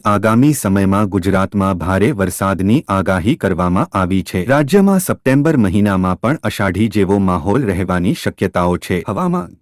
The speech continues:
નિષ્ણાંત અંબાલાલ પટેલે આગાહી કરી છે કે બંગાળના ઉપસાગરની સિસ્ટમ સક્રિય થઈ છે.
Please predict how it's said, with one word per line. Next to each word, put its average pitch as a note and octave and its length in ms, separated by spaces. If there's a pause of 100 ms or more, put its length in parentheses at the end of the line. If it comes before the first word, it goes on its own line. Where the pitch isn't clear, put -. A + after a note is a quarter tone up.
નિષ્ણાંત F3 560
અંબાલાલ G#2+ 520
પટેલે G2+ 420 (120)
આગાહી G2 480
કરી G2 280
છે F#2 220
કે F#2+ 220 (280)
બંગાળના E3 600
ઉપસાગરની G#2 680
સિસ્ટમ A2+ 440
સક્રિય G#2 460
થઈ F#2+ 260
છે. F2+ 200